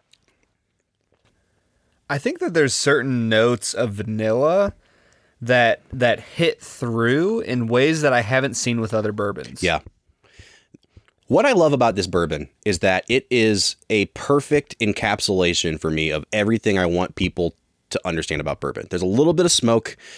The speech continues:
Speaker 2: but for me, I've, I've said this before, I love sweet bourbons, and this is a sweet, sweet bourbon.
Speaker 1: So Plato, the philosopher, had these ideas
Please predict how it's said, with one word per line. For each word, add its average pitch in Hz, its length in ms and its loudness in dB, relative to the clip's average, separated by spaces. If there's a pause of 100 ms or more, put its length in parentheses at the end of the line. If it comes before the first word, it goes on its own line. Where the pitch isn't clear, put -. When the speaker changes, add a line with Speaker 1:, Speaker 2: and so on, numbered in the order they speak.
(260)
Speaker 2:
but 110 160 -2
for 113 120 -2
me, 139 320 2 (180)
I've, 139 220 0
I've 147 120 2
said 160 120 2
this 139 80 -2
before, 117 360 -2
I 135 200 2
love 113 480 2
sweet 104 440 -4
bourbons, 82 380 -4
and 95 180 -4
this 147 160 0
is 95 140 -2
a 80 80 -2
sweet, 110 580 0
sweet 101 380 -2
bourbon. 78 320 -2 (400)
Speaker 1:
So 151 460 2 (640)
Plato, 131 600 0
the 104 120 -4
philosopher, 113 640 -2
had 107 180 -4
these 110 200 -4
ideas 104 880 -4